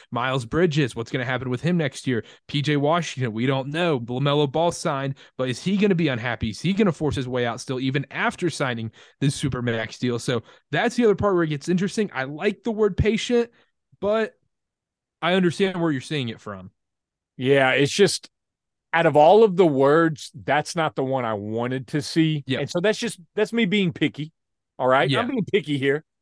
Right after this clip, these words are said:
Speaker 1: <laughs> It's August. We have to be picky.
Speaker 2: Yeah, well, I mean, you gotta do something, right? You can't just sit here for the next month and do nothing.
Speaker 1: <laughs>
Speaker 2: Like, I, you can't do that. But, uh, no, I'm wait and see mode.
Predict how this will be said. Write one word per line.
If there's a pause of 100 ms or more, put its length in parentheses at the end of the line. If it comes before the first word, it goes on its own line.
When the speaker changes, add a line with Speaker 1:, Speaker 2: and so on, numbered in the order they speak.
(120)
Speaker 1:
<laughs> (880)
It's
August.
We
have
to
be
picky.
Speaker 2:
Yeah,
well,
I
mean,
you
gotta
do
something,
right?
You
can't
just
sit
here
for
the
next
month
and
do
nothing.
Speaker 1:
<laughs> (460)
Speaker 2:
Like,
I, (100)
you
can't
do
that. (580)
But,
uh,
no,
I'm
wait
and
see
mode.